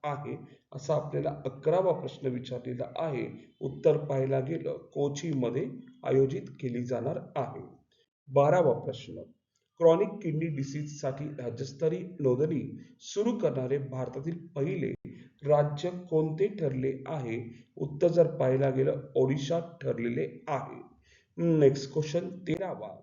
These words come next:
इंडिया ओपन बॅडमिंटन स्पर्धा सव्वीस चे उद्घाटन कोठे झाले आहे? आपण जर पाहायला गेलं, तर ते नवी दिल्लीमध्ये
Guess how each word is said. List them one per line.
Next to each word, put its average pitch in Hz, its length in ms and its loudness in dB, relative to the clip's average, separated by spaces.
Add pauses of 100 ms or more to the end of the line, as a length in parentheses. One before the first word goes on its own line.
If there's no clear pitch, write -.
(480)
इंडिया 190 600 4
ओपन 156 440 4
बॅडमिंटन 151 540 -2
स्पर्धा 160 460 -2
सव्वीस 151 560 -2
चे 175 60 -8 (100)
उद्घाटन 135 500 -2 (400)
कोठे 175 480 2
झाले 135 580 -2
आहे? 135 280 -4 (380)
आपण 147 280 2
जर 151 140 8
पाहायला 139 380 2
गेलं, 160 320 -2 (400)
तर 156 120 4
ते 165 340 -4
नवी 147 340 4
दिल्लीमध्ये 131 760 -2